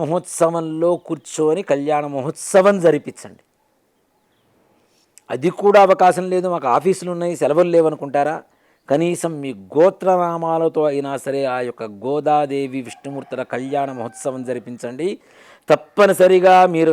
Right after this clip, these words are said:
అనుకున్నట్లుగా మీ పిల్లలకి అతి శీఘ్రంగా, అతి తొందరలో వివాహం కుదిరి, వివాహం అయిపోయి, ప్రశాంతమైనటువంటి సుఖజీవనాన్ని, ప్రశాంతమైనటువంటి ఆ యొక్క ఫ్యామిలీ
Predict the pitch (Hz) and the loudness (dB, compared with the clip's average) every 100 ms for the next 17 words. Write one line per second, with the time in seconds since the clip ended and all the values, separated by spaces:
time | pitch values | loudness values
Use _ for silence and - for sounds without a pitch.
0 | 156 156 156 180 170 160 160 170 180 170 | 2 0 -6 -4 -4 -4 0 4 4 4
1 | - _ - 143 135 - 175 196 190 180 | -6 _ -6 -4 -4 0 2 6 6 4
2 | 160 123 _ _ _ _ _ _ _ _ | 0 -6 _ _ _ _ _ _ _ _
3 | _ - 175 - 196 165 - - 220 208 | _ 2 2 2 -4 -4 -10 -2 -2 0
4 | 180 208 202 170 107 _ - 147 269 262 | 4 4 6 4 2 _ -8 -4 -4 2
5 | 240 240 240 233 226 226 220 196 175 180 | 2 2 2 4 6 6 4 4 2 4
6 | 180 170 175 165 160 165 156 143 156 165 | 4 2 -2 -4 -2 -2 -2 0 2 2
7 | 160 147 - 143 135 120 _ _ _ - | 0 -6 -6 -6 -6 -10 _ _ _ -12
8 | 131 - 175 180 185 170 165 147 151 143 | -8 -2 0 0 -2 -6 -6 -10 -12 -12
9 | - - 139 - 175 170 156 147 135 131 | -14 -16 -10 -4 -2 -2 -4 -6 -8 -10
10 | 120 110 - 156 170 143 143 127 - 127 | -14 -16 -10 -10 -8 -10 -12 -14 -16 -16
11 | 120 110 _ _ _ _ _ - 113 - | -14 -16 _ _ _ _ _ -8 -8 -8
12 | - 135 165 | -2 0 2